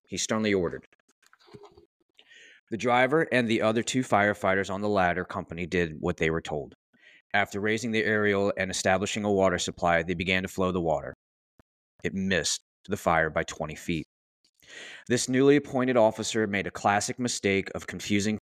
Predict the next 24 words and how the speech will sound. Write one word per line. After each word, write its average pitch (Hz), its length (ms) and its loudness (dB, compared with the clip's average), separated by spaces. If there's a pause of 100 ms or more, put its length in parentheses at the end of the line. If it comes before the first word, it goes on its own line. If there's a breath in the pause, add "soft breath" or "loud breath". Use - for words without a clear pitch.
position 101 440 0
with 95 180 -2
experience. 85 760 -4 (560 loud breath)
Mistakes 113 420 0
like 117 160 0
this 107 160 -6
happen, 101 420 -2 (140)
but - 80 -16
the 107 80 -8
people 117 360 -2
in 107 120 0
leadership 107 400 4
positions 98 500 0
need 95 140 -2
to 92 140 -4
learn 104 240 0
from 87 180 -10
them. 78 220 -10 (480 soft breath)
Otherwise, 98 520 4
they 95 100 -4
may 107 160 -2
not 101 380 0
be 90 160 -4
ready 90 320 0